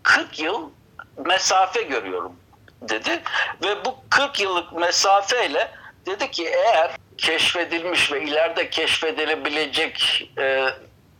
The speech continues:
petrol rezervleri rakamlarını iki, e, ekstrem nokta arasında,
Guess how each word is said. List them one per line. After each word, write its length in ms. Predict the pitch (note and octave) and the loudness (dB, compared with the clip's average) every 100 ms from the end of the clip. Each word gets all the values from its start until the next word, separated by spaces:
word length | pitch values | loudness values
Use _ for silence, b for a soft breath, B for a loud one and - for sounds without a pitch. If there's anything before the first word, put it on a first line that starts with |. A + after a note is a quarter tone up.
| - | -4
petrol 540 | C#3+ C3+ - E3+ D#3 C3+ | -2 0 0 0 0 0
rezervleri 800 | C#3+ C3 D3 D3 C3 D3 C#3 | -2 -2 0 0 0 -2 0
rakamlarını 1080 | C3+ C#3 C#3+ C#3 C#3 C#3+ C#3+ C3+ C3+ D3+ C3 - - - | 0 2 2 2 0 0 0 -2 -2 -2 -2 -4 -12 -10
iki, 600 | E3 - - F#3 - - - - - - - | -6 0 0 0 -4 -10 -20 -20 -20 -8 -2
e, 240 | C3+ B2 B2 - - _ _ - _ - - - - | 0 2 0 -4 -12 _ _ -20 _ -20 -20 -12 -4
ekstrem 600 | D3 - - E3 D#3+ C3+ - - - - | -2 0 2 2 2 -2 -10 -16 -14 -10
nokta 520 | B2 C#3+ D3 - D#3+ | -4 -2 -2 0 2
arasında, 840 | D3+ D3 - D3+ D3 D3 B2+ - | 4 2 0 -2 0 2 0 -2